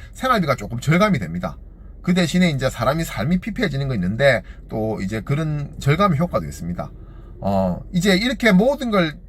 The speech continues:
이제 종합해서 말씀드리면 편의점의 최고의 장점은 안정적인 거라는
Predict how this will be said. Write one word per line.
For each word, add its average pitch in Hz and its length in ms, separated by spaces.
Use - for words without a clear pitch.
이제 127 180
종합해서 165 640
말씀드리면 147 720
편의점의 214 400
최고의 180 300
장점은 175 540
안정적인 143 600
거라는 85 360